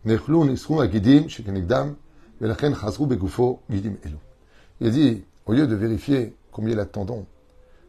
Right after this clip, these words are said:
regardez quelles sont les deux mitzvot principales qu'il a le plus ignorées dans sa vie, et vous comprendrez pourquoi, après sa mort,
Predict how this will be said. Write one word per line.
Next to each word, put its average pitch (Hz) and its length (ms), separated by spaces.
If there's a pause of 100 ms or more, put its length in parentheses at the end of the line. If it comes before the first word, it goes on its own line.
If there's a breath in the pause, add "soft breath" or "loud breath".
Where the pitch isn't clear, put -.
regardez 135 320
quelles 131 180
sont 127 180
les 110 80
deux 98 220
mitzvot 120 320
principales 110 560
qu'il 104 180
a - 20
le 98 100
plus 143 280
ignorées 110 240
dans 95 100
sa 95 160
vie, 107 220 (500 soft breath)
et 113 60
vous 107 100
comprendrez 113 440
pourquoi, 117 360
après 107 220
sa - 160
mort, 113 320